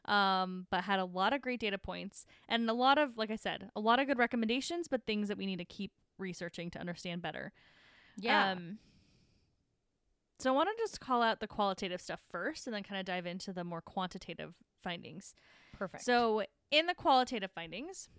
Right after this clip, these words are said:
Speaker 1: people described video conference meetings, um, as being exhausting. They said they're tired of being in them. They're extra tired after they were in meetings.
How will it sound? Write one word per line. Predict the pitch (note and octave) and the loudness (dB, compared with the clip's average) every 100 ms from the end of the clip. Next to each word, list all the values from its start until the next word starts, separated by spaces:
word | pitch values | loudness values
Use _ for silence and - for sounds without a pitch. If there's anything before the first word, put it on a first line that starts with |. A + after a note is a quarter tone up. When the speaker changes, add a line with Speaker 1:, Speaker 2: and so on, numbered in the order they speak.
| - _ - | -20 _ -6
Speaker 1:
people | C4 C4+ E4 | -2 0 0
described | F4 E4 - A3+ G#3 G#3 G3+ G#3 - - _ G#3 | 0 -6 -4 0 2 2 0 -8 -18 -20 _ -6
video | G3+ G#3+ G#3 | 0 2 0
conference | - G3 - F#3 F#3+ - F#3+ | -2 -4 -4 -8 -8 -10 -8
meetings, | F#3 F3 E3 A3 F4+ - - _ - - _ _ | -6 -4 -6 -6 -8 -12 -16 _ -20 -20 _ _
um, | G3+ G3 F#3 F3+ F3 F#3 - _ _ _ _ _ _ _ - | 0 2 2 0 -6 -10 -14 _ _ _ _ _ _ _ -2
as | G#3+ | -2
being | F3+ G#3+ G3+ G3+ G3 F#3+ F3+ G#3 _ | 0 -2 0 0 -2 -4 -8 -10 _
exhausting. | G3+ F3+ - - - - G3 - | -8 -6 -8 -10 -14 -12 -14 -8
They | F#3 | -6
said | G3+ | -4
they're | F#3 E3+ | -4 -6
tired | - G3 G3 F#3 | -4 0 2 0
of | F3 | -4
being | F3+ F3 | -6 -4
in | A#3+ C4+ | -4 0
them. | C4 B3+ B3+ A#3 | 0 0 0 -4
They're | G#3 | -6
extra | F3 - - F#3+ | -8 -10 -10 -10
tired | - F#3+ F3+ F3 - | -6 -2 -2 -4 -4
after | G#3+ B3+ - C4+ | -2 -2 0 0
they | B3+ | 0
were | B3 A#3 | 0 -2
in | A#3+ A#3+ A#3+ B3 - - - _ | -2 -2 -4 -6 -10 -20 -20 _
meetings. | A3 A#3 A#3 A#3 A3+ A#3 A#3 | -2 0 2 0 -2 -4 -6